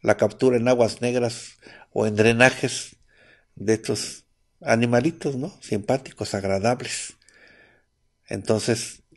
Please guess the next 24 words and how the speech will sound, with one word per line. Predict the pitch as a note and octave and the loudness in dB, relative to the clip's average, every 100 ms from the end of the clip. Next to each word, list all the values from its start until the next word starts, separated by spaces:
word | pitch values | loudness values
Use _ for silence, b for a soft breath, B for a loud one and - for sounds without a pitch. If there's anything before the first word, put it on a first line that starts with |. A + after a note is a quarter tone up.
| - | -2
habrá | G2+ F#2 G2 | 0 0 -2
que | A2 | -6
tener | G2+ F#2+ G#2 | -4 -4 -4
cuidado | G#2+ G2 G#2 G2+ - _ _ _ _ | -2 0 0 -2 -12 _ _ _ _
en | A2+ G2+ | -6 0
dónde | A2+ A#2 G#2+ | 2 2 2
se | A2+ | 0
adquieren | F#2+ - A#2 G#2+ F#2+ | -2 -4 -4 -4 -6
los | F#2 G2+ | -10 -10
animalitos, | F#2+ F#2+ G#2+ D3 - - | -8 -6 -4 -6 -10 -12
porque | - F#2 G2 | -12 -10 -8
si | - G2 | -6 -4
no | G2+ A#2 A#2 B B B B B | -4 -4 -6 B B B B B
son | - A#2 | 0 2
de | B2+ | 4
captura | A#2+ G#2+ - B2+ A#2+ | 2 2 2 4 4
de | A2+ | 4
vida | B2 A#2+ | 6 4
libre, | B2 A2+ A#2+ - _ _ _ _ _ _ _ _ _ _ _ - | 4 2 0 -4 _ _ _ _ _ _ _ _ _ _ _ 0
pues | G#2 - | 0 0
tienen | A#2+ A2+ G2+ E2+ - _ _ _ _ _ _ _ _ _ _ _ _ _ _ | -2 -2 -4 -8 -18 _ _ _ _ _ _ _ _ _ _ _ _ _ _
en | - G2 | -6 -6
su | - - | -6 -4
piel | A2 A2 F2 | 2 2 2